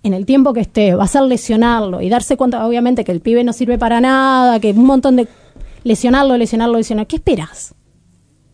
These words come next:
Es muy similar a lo que pasó con el caso del, del, del tipo que asesinó a Brisa. El tipo se me, le, le dio, o sea, por suerte se mató, porque no había otra chance para él en este país. Y no había, o sea, no había plan de abordaje posible, no había, no había nada para hacer ahí.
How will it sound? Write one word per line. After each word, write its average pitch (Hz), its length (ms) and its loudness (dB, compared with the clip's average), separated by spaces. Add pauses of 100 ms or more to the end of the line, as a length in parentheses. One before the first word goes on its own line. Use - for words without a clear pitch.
(200)
Es 339 100 0
muy 415 160 2
similar 269 400 2
a 294 60 0
lo 226 100 -4
que 190 100 -2
pasó 180 220 -2
con 262 120 0
el 180 120 -4
caso 233 240 -2
del, 185 260 -4
del, 180 420 -4
del 175 140 -4
tipo 214 200 0
que 220 80 0
asesinó 196 400 0
a 233 40 2
Brisa. 220 520 0 (460)
El 240 80 -2
tipo 427 200 0
se - 140 -2
me, 190 100 -2
le, 208 220 0
le 208 140 -2
dio, 320 340 0
o 214 60 -6
sea, 180 280 -8
por 208 160 -2
suerte 349 260 -2
se 220 140 -6
mató, 196 580 -4 (480)
porque 277 220 0
no 392 60 2
había 480 240 4
otra 170 180 -2
chance 185 320 0
para 175 220 2
él 165 120 0
en 170 100 2
este 175 200 -2
país. 165 440 -6 (280)
Y 277 100 4
no 330 140 2
había, 339 360 0
o 190 80 -8
sea, 202 360 -8 (320)
no 269 80 4
había 302 220 2
plan 359 220 -2
de 320 60 -2
abordaje 233 440 -8
posible, 247 840 -2
no 277 100 2
había, 359 220 2
no 302 140 0
había 370 180 2
nada 370 320 2
para 160 140 -8
hacer 175 260 -8
ahí. 165 300 -6